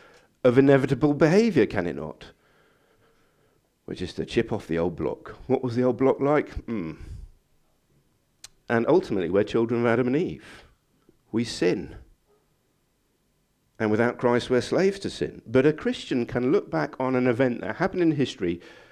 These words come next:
from which we are descended, included. We were there when Jesus died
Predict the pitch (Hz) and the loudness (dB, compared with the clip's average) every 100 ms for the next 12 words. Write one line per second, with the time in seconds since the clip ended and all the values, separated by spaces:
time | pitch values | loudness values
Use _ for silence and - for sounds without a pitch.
0 | _ _ _ - 101 117 151 - 107 120 | _ _ _ -6 -2 0 -2 -4 -2 0
1 | 117 117 113 113 - 110 107 85 69 - | 2 0 -2 -2 0 0 0 -2 -6 -8
2 | - - _ _ _ _ _ _ _ _ | -18 -20 _ _ _ _ _ _ _ _
3 | _ _ _ 113 110 131 127 117 - - | _ _ _ -2 0 4 6 4 2 -4
4 | - - - _ - - _ _ _ _ | -10 -14 -20 _ -20 -20 _ _ _ _
5 | _ _ _ _ _ _ _ _ _ _ | _ _ _ _ _ _ _ _ _ _
6 | _ _ _ - 117 120 110 113 90 80 | _ _ _ -2 2 4 6 6 4 0
7 | 85 82 76 78 82 71 - - | -4 -6 -8 -8 -8 -8 -12 -16